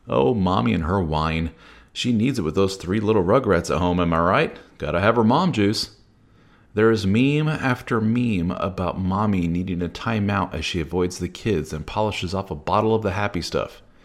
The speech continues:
I even saw an ad for a wine glass holder for the shower. God forbid mom has to endure the hardships of bathing without her drug. In the sixties and seventies, we had a somewhat hush-hush trend of women using Valium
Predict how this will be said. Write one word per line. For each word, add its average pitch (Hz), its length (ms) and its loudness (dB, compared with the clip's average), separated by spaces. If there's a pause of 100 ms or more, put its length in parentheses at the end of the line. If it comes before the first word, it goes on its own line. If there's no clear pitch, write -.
(400)
I 113 140 4
even 139 200 0
saw 123 260 -2
an 110 160 -2
ad 120 400 2
for 98 260 0
a 87 60 0
wine 95 380 0
glass 92 360 0
holder 92 380 -2
for 92 200 -4
the 80 100 -2
shower. 104 640 -2 (800)
God 117 240 2
forbid 113 440 2
mom 104 380 4
has 107 200 2
to 113 120 -2
endure 92 300 0
the 92 100 -2
hardships 107 600 -2
of 73 200 -8
bathing 95 380 0
without 85 240 -2
her 87 100 0
drug. 90 400 -2 (1120)
In 123 140 4
the 113 80 4
sixties 156 480 -2
and 127 100 0
seventies, 95 540 0
we 95 100 -2
had 107 120 -2
a 101 60 -2
somewhat 180 500 -4
hush-hush - 680 0
trend 107 400 0
of 87 120 -2
women 151 360 0
using 127 320 -2
Valium 98 560 0